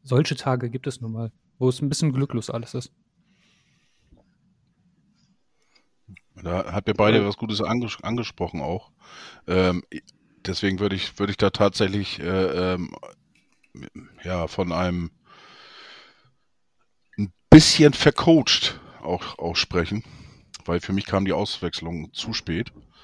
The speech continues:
Speaker 2: Das, was, was, äh, Chris vorhin schon sagte, äh, wo ihr beide sagtet,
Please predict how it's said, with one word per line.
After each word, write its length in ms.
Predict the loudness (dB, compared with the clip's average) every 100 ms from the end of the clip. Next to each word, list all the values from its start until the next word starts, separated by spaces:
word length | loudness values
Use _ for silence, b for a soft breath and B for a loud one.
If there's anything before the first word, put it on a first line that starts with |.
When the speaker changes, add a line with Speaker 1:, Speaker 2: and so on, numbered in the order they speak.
| _
Speaker 2:
Das, 200 | -8 -2
was, 300 | -2 -2 -4
was, 400 | -6 -6 -8 -8
äh, 380 | -6 -4 -4 -6
Chris 180 | -6 -8
vorhin 280 | -4 -6 -6
schon 160 | -4
sagte, 260 | -2 -2 -2 -2 -2 -4
äh, 80 | -4
wo 120 | -8
ihr 300 | -10 -10 -6
beide 260 | -4 -4 -2
sagtet, 380 | -4 -6 -12